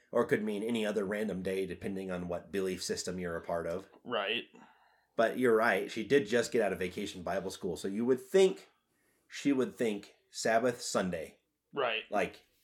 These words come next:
Speaker 2: Instantly.
Speaker 1: Yeah. I would agree with that. Now, eventually the coin, like we've said, a little arrow pops up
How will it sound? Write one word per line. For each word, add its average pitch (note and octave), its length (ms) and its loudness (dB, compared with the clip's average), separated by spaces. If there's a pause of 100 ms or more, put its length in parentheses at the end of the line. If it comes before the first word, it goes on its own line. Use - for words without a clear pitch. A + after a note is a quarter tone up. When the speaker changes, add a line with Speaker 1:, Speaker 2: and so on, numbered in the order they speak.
(360)
Speaker 2:
Instantly. - 680 -4
Speaker 1:
Yeah. G2+ 360 2 (1300)
I G#2+ 120 2
would C3 140 2
agree F#2 260 -2
with E2 160 -6
that. D2+ 300 -10 (1700)
Now, G#2+ 420 -2 (1000)
eventually F3+ 380 6
the F3 80 4
coin, C3+ 360 4
like A#2 280 0
we've A2+ 180 -4
said, G#2+ 420 0 (180)
a G#2+ 120 -2
little C3 300 4
arrow A2+ 340 4
pops F2+ 360 -4
up F2 200 -4